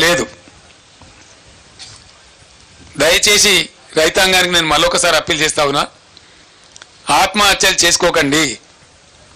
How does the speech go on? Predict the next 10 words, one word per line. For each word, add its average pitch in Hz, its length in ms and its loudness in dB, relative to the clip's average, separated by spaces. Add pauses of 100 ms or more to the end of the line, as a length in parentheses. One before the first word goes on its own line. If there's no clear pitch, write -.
(520)
ఏం 175 140 0
మునిగిపోదు. 180 500 0 (1600)
వీళ్ళు 156 180 -2
ఇప్పుడున్న 175 320 2
అసమర్థులేం 190 540 2
శాశ్వతం 175 460 0
కాదు. 156 260 2 (1120)
మీ 170 80 0 (100)
పక్షాన 190 380 2
మేమున్నాం, 180 380 0